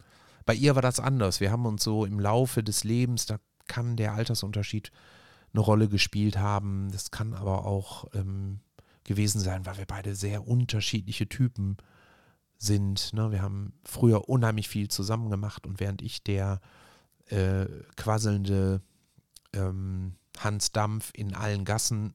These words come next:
war, der sehr viel Wert darauf gelegt hat, von eine Million Menschen die Meinung zu bekommen und Dinge zu besprechen und sich so viel Feedback wie möglich reinzuholen, war sie eine sehr meinungsstarke Person, die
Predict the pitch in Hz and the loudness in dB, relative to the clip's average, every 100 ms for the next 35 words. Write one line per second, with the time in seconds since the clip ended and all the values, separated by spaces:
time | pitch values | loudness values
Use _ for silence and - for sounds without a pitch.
0 | - 101 98 107 104 98 95 92 - 101 | -4 0 0 0 -4 -6 -6 -6 -6 0
1 | 120 120 - 104 98 98 98 92 92 - | 2 2 0 -2 -2 -2 -2 -4 -4 -4
2 | 92 92 104 - 92 90 101 107 95 90 | -4 -4 -6 -8 -6 -4 -2 0 0 0
3 | 92 90 92 - 92 - - - - - | 0 -2 -2 -4 -6 -8 -16 -20 -20 -10
4 | - 113 113 127 117 110 - 113 101 - | -2 2 4 6 4 2 2 2 0 4
5 | 104 101 98 101 - 101 92 92 92 - | 4 4 0 -4 -4 -2 0 -2 -2 -4
6 | - _ _ _ _ - 101 113 113 107 | -6 _ _ _ _ -12 -2 2 4 4
7 | 101 - 110 101 147 - 113 104 - - | 4 2 0 -2 -14 -4 2 2 2 -2
8 | 113 - 107 101 101 - 98 101 98 107 | -4 -4 -4 -4 -4 -4 -2 -2 -4 -6
9 | 104 - - _ - 110 107 156 151 - | -6 -8 -14 _ -4 -2 0 0 0 -2
10 | 127 107 - 104 101 123 104 101 104 120 | -2 -2 0 2 2 2 -2 -2 -2 0
11 | 104 104 104 104 - - - - _ _ | 0 2 2 0 -4 -20 -20 -20 _ _
12 | _ 110 113 117 127 127 113 98 113 117 | _ 0 2 2 0 0 0 2 2 0
13 | 98 101 101 127 135 123 - 117 120 113 | -4 -2 2 4 4 2 0 -2 -2 -4
14 | - 110 107 104 107 101 95 92 82 | -2 0 0 0 0 -4 -6 -10 -10